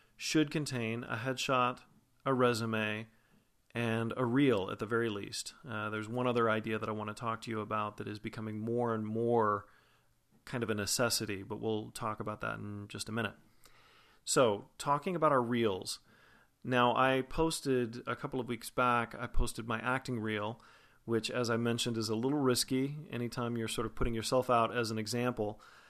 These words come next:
but it is not intended to be the example of all of the things that you should do for your reel. There are many things about my reel that I would love to change if I had the ability to do so. At this point,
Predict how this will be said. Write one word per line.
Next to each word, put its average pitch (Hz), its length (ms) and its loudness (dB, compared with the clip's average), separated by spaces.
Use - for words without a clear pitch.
but 120 320 6
it 131 140 2
is 123 160 0
not 143 200 6
intended 147 380 0
to 123 80 -2
be 117 560 0
the 113 600 -2
example 113 520 -2
of 110 320 -2
all 131 200 8
of 127 100 6
the 131 100 4
things 127 260 0
that 120 140 0
you 120 120 -4
should 120 240 -2
do 117 140 -2
for 113 260 -2
your 107 140 -2
reel. 107 500 0
There 113 180 6
are 117 40 4
many 123 260 2
things 127 220 0
about 117 240 2
my 110 100 0
reel 110 240 0
that 107 140 -2
I 104 40 0
would 107 160 -4
love 107 400 0
to 110 120 -8
change 143 440 -4
if 110 140 -8
I 110 220 -2
had 110 280 -6
the 110 100 -2
ability 107 400 -4
to 107 100 -10
do 143 180 0
so. 107 320 -4
At 120 320 -2
this 135 160 4
point, 143 760 -2